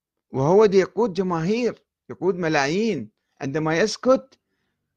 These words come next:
تسكت ه-، هذه الملايين، وعندما يتكلم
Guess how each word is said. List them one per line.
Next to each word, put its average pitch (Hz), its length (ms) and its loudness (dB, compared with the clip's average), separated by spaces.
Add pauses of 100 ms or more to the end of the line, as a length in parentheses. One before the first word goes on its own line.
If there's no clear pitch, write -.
تسكت 208 400 0
ه-، 165 40 -6
هذه 123 480 -2
الملايين، 90 580 -8 (280)
وعندما 131 380 -6
يتكلم 113 600 -4